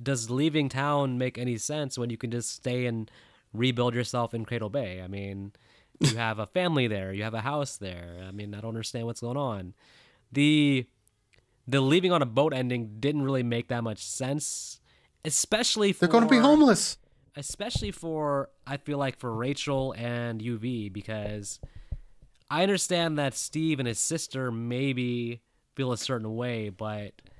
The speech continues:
Speaker 1: if I'm Rachel, I'm like, unless I'm marrying this guy, I, I don't know what I'm doing. Like, what am I? <laughs> What,
Speaker 2: They
Speaker 1: what
Speaker 2: got married.
Speaker 1: I'm in high school. They're in high school. So it's like,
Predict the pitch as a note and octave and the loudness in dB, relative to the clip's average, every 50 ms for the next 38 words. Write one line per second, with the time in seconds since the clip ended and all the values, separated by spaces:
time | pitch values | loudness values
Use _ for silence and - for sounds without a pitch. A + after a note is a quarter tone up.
0 | - - _ _ _ _ _ _ - - - - - - - - - - - - | -20 -20 _ _ _ _ _ _ -20 -20 -20 -20 -20 -20 -20 -20 -20 -20 -18 -10
1 | - A#2+ - F3 F#3+ E3 B2+ C3 D3+ G3 - - C#3+ C#3 C3 C3 B2+ B2 A#2+ - | -8 -2 0 2 2 4 4 4 4 2 2 2 2 2 2 2 2 0 0 -2
2 | G#2+ A#2+ A#2 C#3 G3+ B3+ - F#3 F3 E3+ C3+ A#2+ B2 D3 E3+ D#3 C3 A#2+ G#2 - | -6 -6 -4 -4 -2 -4 -4 -2 -2 0 0 2 2 2 2 2 0 -2 -4 -6
3 | - A2 G#2+ G#2 G2+ G2+ G2+ F#2+ - - - - - - E3 A3 G3+ E3 C3+ B2+ | -8 -8 -6 -6 -6 -8 -8 -10 -12 -14 -16 -14 -10 -6 -4 0 2 2 4 4
4 | C#3 C3 A2 G2+ F#2+ A#2+ C3+ D3 C3+ G#2+ G2 F#2 F#2 F#2+ G2 A2 A#2+ D3 D#3 D3+ | 4 2 2 0 -2 -2 0 0 0 -2 -4 -6 -10 -10 -10 -6 -6 -4 -2 -2
5 | C#3+ C3 B2+ B2 B2 A#2+ A2 A2 _ - - - - - C#4 - - F3 - C3+ | -2 -2 -2 -2 -4 -6 -8 -12 _ -20 -20 -18 -12 -12 -12 -8 -8 -8 -6 -6
6 | A#2 A#2+ D3 D#3+ C#3+ _ - - - - - - - G3+ F#3+ E3+ D#3+ D3 C#3 C3+ | -4 -4 -4 -6 -6 _ -18 -20 -20 -16 -4 4 6 8 8 8 8 6 6 6
7 | C3+ C3+ C#3 C#3 C3+ - _ - C#3 E3 F#3+ F3+ D#3+ C3+ - D#3 F3+ - - - | 8 8 8 6 6 2 _ -6 -4 -4 -2 -2 -2 -2 -2 -4 -4 -4 -6 -8
8 | B2+ A2+ F#2+ F#2 F#2+ A2 C#3 D3 A2 A#2 C#3 D#3 - - - G#2 E2+ E2+ - G2 | -8 -10 -10 -10 -10 -8 -8 -6 -6 -4 -4 -6 -6 -6 -10 -12 -14 -14 -16 -14
9 | - A#2+ A2+ G#2 - A#2 A2+ A2+ A2 G#2+ G#2+ G#2+ - - | -10 -10 -10 -8 -8 -8 -6 -6 -6 -6 -8 -10 -12 -16